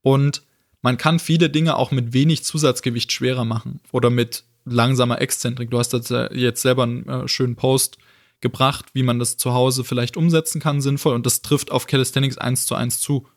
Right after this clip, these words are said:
Du arbeitest halt mit unterschiedlichen Kadenzen und dann wird es automatisch anstrengender und dementsprechend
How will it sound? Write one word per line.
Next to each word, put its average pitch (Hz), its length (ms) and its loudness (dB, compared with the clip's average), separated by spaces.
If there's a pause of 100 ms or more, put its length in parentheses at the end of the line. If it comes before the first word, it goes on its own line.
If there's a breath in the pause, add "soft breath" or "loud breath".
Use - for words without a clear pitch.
(120)
Du - 80 -4
arbeitest 123 360 2
halt 131 120 0
mit 131 100 -4
unterschiedlichen 131 600 -2
Kadenzen 165 640 2 (580 soft breath)
und 127 400 2
dann 127 180 2
wird 135 120 4
es 131 120 4
automatisch 131 720 2
anstrengender 160 920 2
und 127 160 -2
dementsprechend 127 760 0